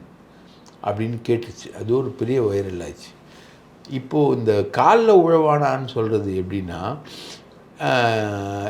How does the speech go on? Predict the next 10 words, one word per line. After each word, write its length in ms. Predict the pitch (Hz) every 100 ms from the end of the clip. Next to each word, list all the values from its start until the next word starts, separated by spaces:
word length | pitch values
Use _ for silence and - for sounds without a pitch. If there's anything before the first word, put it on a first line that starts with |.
| 98 -
இது 300 | 147 160 185
வந்து 340 | 170 170 202
ஒரு 180 | 180 123 -
செட்டப்பு. 480 | 139 156 - 76 - - - - - - - - - - - - - -
ஆ, 400 | 135 117 110 107 104 104 -
எல்லாரும் 420 | 127 156 180 185
விஜய் 320 | 151 151 180
கால்ல 280 | 175 135 110
விழுவாங்க 480 | 101 90 90 73 - - -
முன்னாடி. 300 | 98 92 87